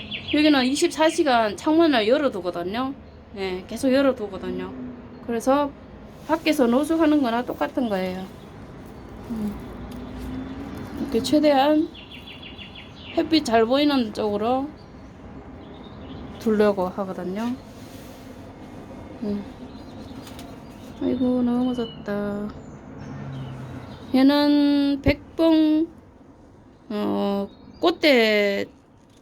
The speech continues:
입장 하나하나 떼어서 이 꽂이를 한 거거든요. 백봉 꽃대에서 입장을 떼어서 이 꽂이 한 아이들 많이 자랐어요. 웃자란 것도 있고.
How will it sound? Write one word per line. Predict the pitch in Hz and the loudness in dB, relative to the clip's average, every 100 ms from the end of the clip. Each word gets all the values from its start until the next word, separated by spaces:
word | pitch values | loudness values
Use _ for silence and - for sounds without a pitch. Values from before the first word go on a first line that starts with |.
| - - | -20 -10
입장 | - 277 302 285 | -6 0 4 6
하나하나 | 240 262 277 | 6 4 2
떼어서 | 233 269 208 269 302 349 359 - - - - - - - - - | 2 2 4 4 2 0 -4 -14 -20 -20 -20 -20 -20 -20 -20 -10
이 | 262 | -6
꽂이를 | - 277 269 214 | 2 4 6 4
한 | 220 208 | 2 0
거거든요. | 208 190 180 180 208 262 277 - - - - - - - - - | 0 0 0 0 2 2 0 -4 -18 -20 -20 -20 -20 -20 -20 -4
백봉 | 233 220 - 202 196 - - - - - - - - - - | -2 0 4 4 2 -8 -20 -20 -20 -20 -20 -20 -20 -20 0
꽃대에서 | 294 302 269 220 196 262 294 | 2 4 6 6 6 4 2
입장을 | 247 240 240 220 208 | 0 -2 0 0 0
떼어서 | 214 202 190 208 254 277 - | 2 2 2 0 0 -4 -8
이 | 220 | -2
꽂이 | - 214 | 0 2
한 | 220 190 | 2 2
아이들 | 180 175 175 180 - - - - - - - - - - | 2 0 -2 -6 -8 -12 -14 -16 -16 -18 -16 -18 -14 -4
많이 | 202 240 | 2 4
자랐어요. | 233 196 190 190 185 190 - - - - - - - - - - - - - - - - - - - - - - | 4 2 0 -4 -8 -8 -12 -18 -18 -16 -16 -16 -14 -14 -14 -12 -12 -12 -10 -8 -6 -6 -6 -6 -8 -10 -6 0
웃자란 | 226 220 269 254 240 | 2 4 2 2 0
것도 | 202 190 | 0 -2
있고. | 190 - | -4 -6